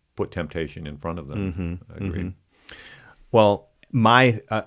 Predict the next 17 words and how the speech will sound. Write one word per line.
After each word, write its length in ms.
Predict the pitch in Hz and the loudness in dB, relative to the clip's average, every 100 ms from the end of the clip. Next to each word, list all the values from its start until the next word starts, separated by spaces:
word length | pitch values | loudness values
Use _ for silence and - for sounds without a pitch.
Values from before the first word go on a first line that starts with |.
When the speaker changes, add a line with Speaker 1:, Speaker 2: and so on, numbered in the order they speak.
| - | -8
Speaker 2:
thought 360 | - 104 101 | 2 4 4
on 240 | 90 90 90 | 0 -4 -4
a 120 | 90 | -6
couple 280 | - - 98 | -6 -2 -2
of 80 | 87 | -2
other 380 | 101 95 92 95 | -4 -2 -2 -4
overt 340 | 85 92 85 | -4 -6 -4
references 560 | 87 87 87 80 87 82 | -4 -4 -6 -8 -8 -8
in 100 | 82 | -8
the 60 | |
Bible 440 | 76 82 87 80 82 | -6 -4 -4 -6 -8
about 380 | 80 85 87 | -6 -4 -4
sin, 440 | - 92 85 82 85 _ _ _ _ - | -8 -10 -8 -10 -14 _ _ _ _ -6
uh, 180 | 98 92 | -4 -4
comes 240 | - 135 143 | 0 0 2
from 200 | 110 90 | 0 0
Matthew, 480 | 101 117 78 78 | -4 -4 -8 -10